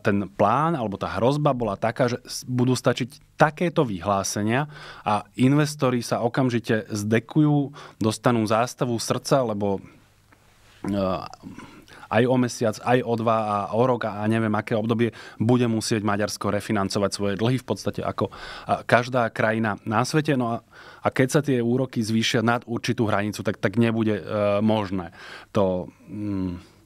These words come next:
to urobiť. Čiže v tomto to bolo naozaj, e, veľmi zaujímavé, e, z môjho pohľadu. Ja viem, že všelikomu sa to,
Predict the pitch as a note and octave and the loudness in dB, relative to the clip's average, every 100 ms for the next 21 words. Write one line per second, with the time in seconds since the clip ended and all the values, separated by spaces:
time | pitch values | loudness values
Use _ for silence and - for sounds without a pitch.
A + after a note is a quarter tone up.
0 | _ - A#2 G#2+ A2 B2+ D3 - - - | _ 0 0 2 2 2 -2 -4 -20 -2
1 | A#2 A#2 - D3 F#3+ - D#3 C#3+ C3 B2 | 2 2 2 2 2 0 0 0 0 0
2 | B2 B2+ A2+ G#2 E2+ G2+ A2 C#3+ F#3 D3 | 0 0 0 -2 -4 2 4 4 4 2
3 | G2 F#2 G2 F#2+ G#2 - A2 G#2 G2 G2+ | 0 0 0 0 -2 -4 -8 -6 -2 0
4 | G2+ G#2 A2 A2 A2 B2 C3 B2 C#3 F#3+ | 2 2 2 0 0 0 2 2 2 0
5 | D3+ A#2+ A2 G#2+ G#2 A2 G#2 | 0 0 0 0 -2 0 -2